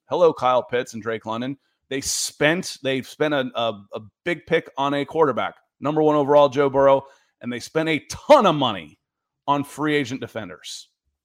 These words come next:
Okay. I think, uh, that would work. That, that'd be one way to do it.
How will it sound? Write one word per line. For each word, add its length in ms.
Okay. 320
I 100
think, 240
uh, 320
that 240
would 100
work. 220
That, 240
that'd 140
be 80
one 220
way 100
to 80
do 180
it. 120